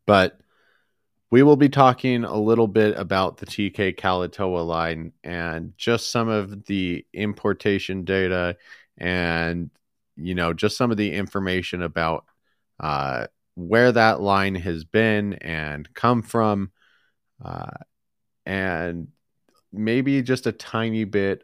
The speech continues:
of a shadow of a doubt about what those animals really are.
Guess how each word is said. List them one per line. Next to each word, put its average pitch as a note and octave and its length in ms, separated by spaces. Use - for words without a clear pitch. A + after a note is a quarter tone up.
of E2+ 600
a F2+ 80
shadow G2 500
of F2+ 140
a E2+ 80
doubt D#2+ 400
about D2+ 500
what D2+ 300
those D#2 240
animals C#2+ 560
really D#2+ 320
are. - 240